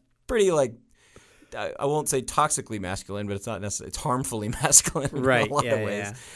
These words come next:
Speaker 1: So it ain't just like you're, you know, it's not just your, um, competitive sports people who have
Speaker 2: Yeah.
Speaker 1: struggles with this idea of permeating masculinity, uh, in different ways.
Speaker 2: I also think that there, f-, for me, when you th-,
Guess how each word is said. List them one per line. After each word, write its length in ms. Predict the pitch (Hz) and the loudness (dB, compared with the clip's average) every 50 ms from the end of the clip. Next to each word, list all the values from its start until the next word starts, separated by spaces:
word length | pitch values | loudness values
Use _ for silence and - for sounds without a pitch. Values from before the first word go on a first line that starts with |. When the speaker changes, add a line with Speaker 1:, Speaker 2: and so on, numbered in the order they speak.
| - - | -10 0
Speaker 1:
So 180 | - 165 160 | 2 4 4
it 80 | 156 151 | 6 4
ain't 180 | 156 160 151 | 2 0 0
just 240 | 131 131 135 - - | 0 2 2 2 2
like 220 | 120 123 117 101 113 | 0 -2 -2 -2 -2
you're, 300 | 113 110 107 101 - - | -2 -2 -2 -4 -6 -10
you 240 | - 50 - 92 110 | -16 -16 -12 -8 -8
know, 80 | 101 95 | -6 -6
it's 140 | 90 - - | -8 -6 -8
not 160 | 110 98 78 | -8 -8 -6
just 260 | 87 101 95 - - | -6 -6 -6 -6 -8
your, 320 | 98 92 90 87 85 85 - - | -6 -6 -6 -6 -6 -8 -10 -10
um, 240 | 87 82 80 85 - - | -12 -10 -10 -12 -14 -10
competitive 440 | - 110 98 - 104 95 87 85 - | -10 -6 -6 -4 -4 -4 -6 -8 -8
sports 380 | - - - 95 92 95 - | -10 -10 -8 -10 -8 -8 -10
people 380 | - - 71 - - 73 73 82 | -12 -14 -14 -14 -12 -12 -12 -10
who 220 | 95 95 82 82 | -10 -10 -8 -8
have 360 | 82 85 80 78 78 82 82 - | -8 -10 -10 -10 -12 -14 -16 -16
Speaker 2:
Yeah. 300 | - - _ _ _ - | -20 -20 _ _ _ -14
Speaker 1:
struggles 500 | - 131 - - 80 78 76 78 78 - | -8 -6 -6 -6 -6 -8 -10 -10 -10 -10
with 300 | 80 80 82 - - - | -10 -12 -12 -14 -18 -18
this 200 | - 95 85 - | -14 -12 -12 -10
idea 340 | - 82 76 78 - 71 67 62 | -10 -12 -12 -14 -14 -14 -12 -14
of 220 | 58 - - - _ _ _ _ _ _ _ _ _ - | -14 -16 -20 -20 _ _ _ _ _ _ _ _ _ -16
permeating 580 | - - 101 92 90 87 87 82 80 82 80 78 | -10 -8 -8 -6 -6 -4 -4 -4 -4 -4 -6 -6
masculinity, 920 | 78 78 78 78 - - 80 78 78 78 76 76 73 76 73 73 78 - _ - 120 101 | -6 -6 -6 -8 -8 -10 -10 -8 -8 -8 -8 -10 -10 -10 -10 -10 -12 -14 _ -20 -16 -12
uh, 140 | 82 73 82 90 87 _ - - | -12 -12 -12 -14 -16 _ -18 -18
in 60 | 80 | -16
different 300 | 80 85 - - - 92 | -16 -16 -16 -16 -16 -16
ways. 240 | 92 95 98 - _ _ _ _ | -16 -18 -18 -20 _ _ _ _
Speaker 2:
I 120 | - 165 175 | 0 0 2
also 200 | 202 - 311 294 | 2 0 -4 -4
think 240 | - 143 135 123 | -4 -4 -6 -4
that 160 | 139 127 120 - | -4 -6 -2 0
there, 300 | 139 131 131 143 - - _ _ _ _ | 0 2 2 0 -2 -6 _ _ _ _
f-, 160 | - - - - _ _ | -18 -18 -18 -20 _ _
for 240 | - - - 160 143 | -8 -2 0 0 0
me, 200 | 139 147 151 143 | 2 2 0 0
when 100 | 139 139 | 0 0
you 80 | 135 | -2
th-, 160 | 123 156 - | -2 -4 -6